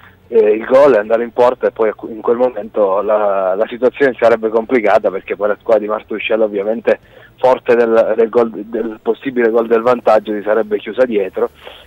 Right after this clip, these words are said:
e di fatto una gara a due facce per entrambe le squadre, perché mentre nel primo tempo l'Empoli, eh,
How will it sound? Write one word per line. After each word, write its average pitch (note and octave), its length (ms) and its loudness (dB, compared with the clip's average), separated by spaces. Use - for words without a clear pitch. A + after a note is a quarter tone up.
e C#3 280 2
di D3+ 160 -4
fatto C3+ 340 0
una A#2+ 200 2
gara C3 540 4
a A2+ 140 2
due A#2+ 220 0
facce A#2+ 420 0
per A2+ 180 0
entrambe A#2 440 0
le A2+ 100 2
squadre, A#2 380 2
perché A2 300 -4
mentre A#2+ 320 -2
nel B2 120 0
primo B2 280 -4
tempo A#2+ 540 0
l'Empoli, A2+ 760 0
eh, F2 680 -8